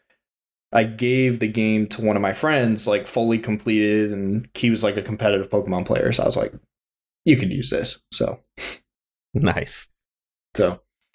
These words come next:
Speaker 1: yeah, that's, that's my answer. I think it would just be, I think the Pokemon would be a super awesome afterlife fun ordeal.
Speaker 2: Yeah, it seems relatively peaceful. I mean, rel-, very relative,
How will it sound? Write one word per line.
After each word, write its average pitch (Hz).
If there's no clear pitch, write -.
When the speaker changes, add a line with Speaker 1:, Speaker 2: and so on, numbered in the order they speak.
Speaker 1:
yeah, 131
that's, 175
that's 196
my 165
answer. 135
I 123
think 123
it 120
would 117
just 113
be, 117
I 120
think 117
the 117
Pokemon 107
would 110
be 107
a 113
super 127
awesome 117
afterlife 117
fun 113
ordeal. 113
Speaker 2:
Yeah, 175
it 143
seems 202
relatively 139
peaceful. 113
I 117
mean, 101
rel-, 107
very 117
relative, 95